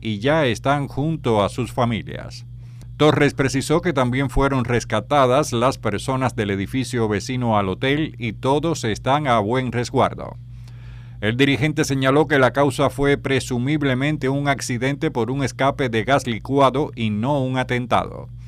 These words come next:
La explosión se produjo esta mañana y el hotel quedó parcialmente destruido.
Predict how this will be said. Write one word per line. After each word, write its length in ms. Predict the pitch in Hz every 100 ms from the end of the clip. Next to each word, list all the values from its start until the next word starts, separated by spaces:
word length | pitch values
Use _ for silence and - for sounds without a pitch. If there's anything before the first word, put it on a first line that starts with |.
| - - - - - - -
La 120 | -
explosión 460 | - 143 139 160 165
se 120 | 165
produjo 400 | 147 135 151 147
esta 180 | 143 143
mañana 440 | 127 127 143 175
y 80 | 156
el 100 | 120
hotel 300 | 110 135 143
quedó 340 | 123 117 139 123
parcialmente 1120 | 123 113 - 147 165 151 127 147 160 151 143
destruido. 840 | 123 120 139 123 92 82 -